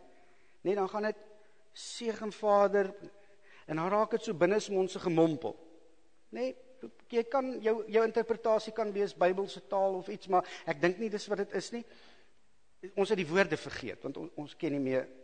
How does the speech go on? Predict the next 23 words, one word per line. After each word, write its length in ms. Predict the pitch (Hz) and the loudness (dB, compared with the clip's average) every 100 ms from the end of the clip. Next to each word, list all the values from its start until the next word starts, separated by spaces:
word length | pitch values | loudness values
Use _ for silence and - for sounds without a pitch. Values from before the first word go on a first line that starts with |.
| - | -14
Hoog-Hollands 640 | 156 143 165 175 143 110 - | -6 -4 2 2 2 -2 -12
nie. 140 | - - - - - - - - - - - - | -18 -20 -20 -20 -20 -20 -20 -20 -20 -20 -20 -4
En, 140 | 185 185 | -2 0
en 140 | 196 | 0
my 80 | 190 | 0
gedagte 560 | 185 185 180 214 - 208 | -2 2 4 4 0 -2
sê, 380 | - - 208 196 - | -2 0 0 0 -2
sê 160 | 226 | -2
daai 220 | 190 180 175 | 0 0 0
klomp 240 | 202 185 | -4 -2
woorde 260 | 147 165 160 | 0 0 2
net 200 | 160 151 | 0 0
merke 320 | 135 143 156 | -2 -2 -8
gereed 360 | 151 135 131 - | -6 -4 -6 -8
vreet, 440 | - 113 101 - | -12 -10 -10 -10
dis 160 | 131 - | -12 -8
al. 140 | 113 - - - - - - - - - - - - - - - - - - - - - - - - - - - - - - - - - | -10 -12 -18 -20 -20 -20 -20 -20 -20 -20 -20 -20 -20 -20 -20 -20 -20 -20 -20 -20 -20 -20 -20 -20 -20 -20 -20 -20 -20 -20 -20 -20 -20 -20
Ma-, 200 | 190 185 | -16 -14
maar 160 | - 196 | -6 -2
ons 200 | 196 - | -2 -2
moet 120 | 170 208 | -4 -2
dit 160 | 139 | -2
doen. 200 | 151 107 | -2 -6